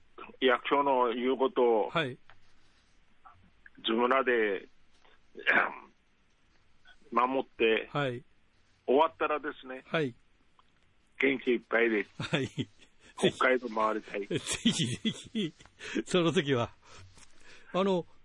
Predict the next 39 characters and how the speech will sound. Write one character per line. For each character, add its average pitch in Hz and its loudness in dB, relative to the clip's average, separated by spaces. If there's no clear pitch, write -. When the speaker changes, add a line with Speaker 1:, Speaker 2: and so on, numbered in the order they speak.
Speaker 2:
今 233 6
七 170 4
十 160 0
九 - -2
歳 - -8
で 123 0
す - -12
か？ 110 -14
Speaker 1:
何 180 4
で - -12
す - -8
か？ 143 0
Speaker 2:
な-、 165 -6
七 269 4
十 196 2
九 247 0
歳 143 2
で 110 -4
す - -12
か、 151 0
今、 113 -4
お 117 -2
年。 - -2
Speaker 1:
あ、 113 2
年 123 0
の 190 4
方 135 2
へ 123 2
行 101 -6
く 120 -2
で 104 -8
す - -14
か？ 143 0
Speaker 2:
い 190 4
や 190 4
い 160 4
や、 147 2
一 147 -2
応。 147 0